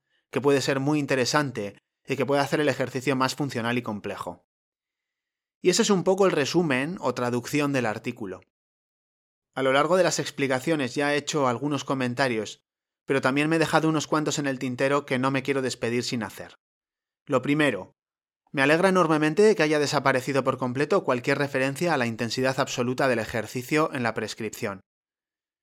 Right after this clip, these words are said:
Nunca una medida había sido tan inoportuna o absurda como las intensidades absolutas o los meds para prescribir ejercicio. Por otro lado, me chirría un poquito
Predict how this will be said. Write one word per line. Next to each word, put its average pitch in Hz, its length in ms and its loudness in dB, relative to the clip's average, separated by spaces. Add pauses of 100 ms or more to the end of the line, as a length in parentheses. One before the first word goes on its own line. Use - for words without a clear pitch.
(220)
Nunca 180 280 4
una 151 160 4
medida 127 300 2
había 135 180 2
sido 127 280 0
tan 123 200 0
inoportuna 117 840 -2
o 180 100 2
absurda 160 520 -2
como 123 200 0
las 117 180 -2
intensidades 120 680 -2
absolutas 147 840 -2
o 120 80 -2
los 113 240 -2
meds 147 260 -2
para 113 260 -2
prescribir 110 500 -4
ejercicio. - 680 -10 (1160)
Por 151 160 4
otro 180 220 2
lado, 196 580 2
me 143 160 -2
chirría 147 400 4
un 180 180 0
poquito 180 720 0